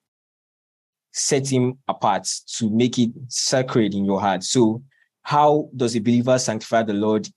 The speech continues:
in his heart? Here is by making the knowledge of God sacred to you, something that you hold dearly to your heart, because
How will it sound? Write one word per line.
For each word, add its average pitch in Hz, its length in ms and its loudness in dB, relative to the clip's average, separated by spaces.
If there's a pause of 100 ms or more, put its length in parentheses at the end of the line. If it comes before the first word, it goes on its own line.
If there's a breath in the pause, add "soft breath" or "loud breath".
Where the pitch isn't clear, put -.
(120)
in 104 120 -4
his 98 120 -2
heart? 107 340 -2 (540)
Here 101 500 -2 (440)
is 107 160 -2
by 107 180 0
making 131 720 0
the 113 80 0
knowledge 131 320 2
of 107 180 -2
God 104 300 0
sacred 113 460 -2
to 98 120 -6
you, 95 380 -4 (300)
something 131 560 0
that 107 160 2
you 104 120 -2
hold 113 280 2
dearly 107 260 0
to 104 160 -4
your 95 100 0
heart, 95 200 0
because 110 340 -2